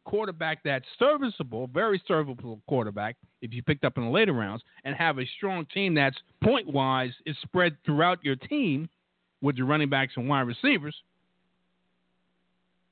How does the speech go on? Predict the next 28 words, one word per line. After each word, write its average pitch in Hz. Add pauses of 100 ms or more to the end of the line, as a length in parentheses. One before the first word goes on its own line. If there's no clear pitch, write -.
(340)
you're 240
going, 185 (200)
the 160 (220)
one 190
with 196
the 165
big-time 190
quarterback 220
is 185
gonna 175
suffer. 175 (280)
It's 139
gonna 156 (180)
depend 208
on 196
that 180
quarterback. 151
If -
that 208
quarterback 190
doesn't 175
come 165
through 180
week 175
to 175
week, 214 (4000)
then 160
you're, 175